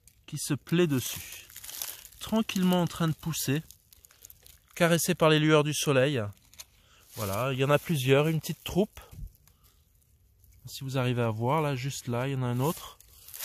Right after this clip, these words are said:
Encore là. Alors, il pousse essentiellement sur des bois de feuillus.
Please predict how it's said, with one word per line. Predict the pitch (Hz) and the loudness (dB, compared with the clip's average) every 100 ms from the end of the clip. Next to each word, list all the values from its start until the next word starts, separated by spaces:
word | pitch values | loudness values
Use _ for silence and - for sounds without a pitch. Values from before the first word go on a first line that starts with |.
| - - - - | -8 -10 -14 -12
Encore | - 156 165 131 | -6 -4 -2 0
là. | 110 135 - _ _ _ _ _ _ _ - | 0 -2 -6 _ _ _ _ _ _ _ -6
Alors, | 135 147 | 0 0
il | 151 | 0
pousse | - 202 196 - - - | -2 -6 -4 -6 -8 -4
essentiellement | 208 - 208 - 185 175 175 165 | -4 0 -2 0 0 2 0 0
sur | - - 156 147 - _ _ _ _ _ _ _ _ | -4 -4 -2 -4 -8 _ _ _ _ _ _ _ _
des | - 127 | -8 -4
bois | 131 156 | 0 2
de | 151 | 2
feuillus. | - 147 147 175 - | 2 0 0 -2 -8